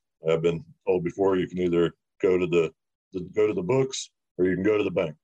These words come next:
Um, years ago, I, I listened to that advice and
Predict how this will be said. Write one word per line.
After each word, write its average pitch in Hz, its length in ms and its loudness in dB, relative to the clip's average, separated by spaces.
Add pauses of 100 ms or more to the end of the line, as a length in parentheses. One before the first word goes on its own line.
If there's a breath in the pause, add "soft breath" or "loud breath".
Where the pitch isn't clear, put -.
(1400)
Um, 78 320 -6 (580)
years 87 280 0
ago, 92 480 2 (320)
I, - 20 -8
I 80 60 -4 (600)
listened 95 340 -2
to 90 60 0
that 92 200 2
advice 92 440 0
and 80 140 -8